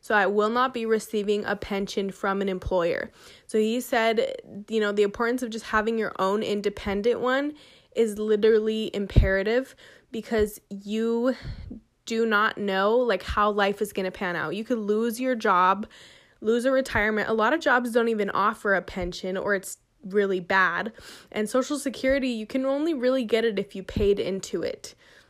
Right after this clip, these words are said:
Okay, so I bank with Wells Fargo. I hope that's not too much information. You guys aren't gonna try to hack my whole life. Anyways,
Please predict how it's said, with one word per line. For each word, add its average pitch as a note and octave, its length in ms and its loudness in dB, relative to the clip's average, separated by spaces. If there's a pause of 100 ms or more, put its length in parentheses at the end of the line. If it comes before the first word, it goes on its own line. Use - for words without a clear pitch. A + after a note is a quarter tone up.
(600)
Okay, A3 380 0
so A3 480 6
I C4 560 8
bank A3+ 300 4
with A#3 160 2
Wells G#3+ 240 4
Fargo. G3 560 6
I G#3 60 2
hope G#3+ 180 0
that's C#4+ 240 4
not A#3+ 160 0
too - 120 -2
much A3 220 2
information. G3+ 540 0
You G3 60 -2
guys G3 180 0
aren't G3+ 180 0
gonna G#3 180 0
try G3+ 220 2
to F#3+ 80 2
hack G3 320 0
my F3+ 120 0
whole F#3 180 2
life. F3+ 360 0
Anyways, G#3+ 560 4